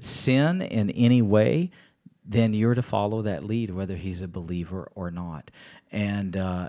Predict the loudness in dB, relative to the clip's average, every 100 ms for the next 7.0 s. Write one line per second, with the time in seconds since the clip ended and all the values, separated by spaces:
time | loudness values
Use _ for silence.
0 | -8 -8 -6 -6 -6 -6 -8 -12 -12 -8
1 | -4 -4 -2 -4 -2 0 2 4 4 2
2 | -4 -10 -12 -6 0 2 2 2 0 -4
3 | -4 -4 -4 0 2 2 0 -2 -6 -6
4 | -6 -4 -4 -6 -8 -6 -6 -6 -10 -10
5 | -12 -20 -20 -20 _ -4 -2 -2 0 4
6 | 4 4 2 0 -2 -4 -4 -6 -10